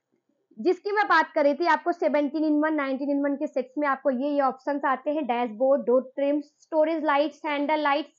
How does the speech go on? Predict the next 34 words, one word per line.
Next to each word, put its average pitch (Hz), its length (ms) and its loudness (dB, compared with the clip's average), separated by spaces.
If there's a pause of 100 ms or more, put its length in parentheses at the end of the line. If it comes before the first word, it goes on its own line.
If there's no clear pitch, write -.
footwell। 220 400 -2 (440)
इसमें 370 280 -2
आपको, 381 500 0 (240)
अ, 247 140 0
सेवनटीन 330 640 0
in 330 60 2
one 339 100 2
में 339 180 2
आपको 330 280 0
सेवन, 302 220 0
ये 277 280 0
सारी 302 220 -2
चीज़ें 311 240 -4
मिलेंगी, 311 380 0
नाइनटीन 285 580 0
in 277 60 0
one 269 140 -2
में 277 80 0
आपको 254 260 -2
ये 247 140 0
चीज़ें 262 240 -6
मिलेंगी। 277 280 -2
आप 262 140 0
snapshot 302 800 -2
भी 247 180 -4
ले 254 160 4
सकते 262 300 -4
हैं 302 60 2
easily 254 360 -4
र-, 226 260 -4
read 254 240 -4
करने 254 240 -2
के 262 160 -8
लिए। 277 280 -6